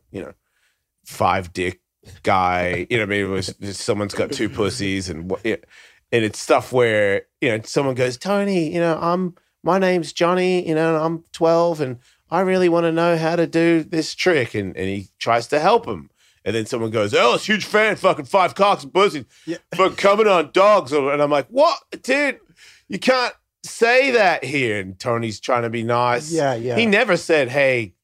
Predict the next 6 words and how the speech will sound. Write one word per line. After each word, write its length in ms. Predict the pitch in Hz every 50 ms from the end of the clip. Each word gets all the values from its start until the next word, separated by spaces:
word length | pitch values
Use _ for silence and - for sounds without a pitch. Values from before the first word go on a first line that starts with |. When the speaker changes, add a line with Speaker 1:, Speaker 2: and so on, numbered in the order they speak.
| _ _ _ _ _ _ _ -
Speaker 1:
this 160 | 151 135 147
isn't 220 | 151 127 123 123
gonna 200 | 120 123 120 117
work." 480 | 107 107 120 139 156 175 196 185 - _ _ _ _ _ _ _ _ _ _ - -
I 200 | 110 131 151 156
just, 280 | 113 123 120 - -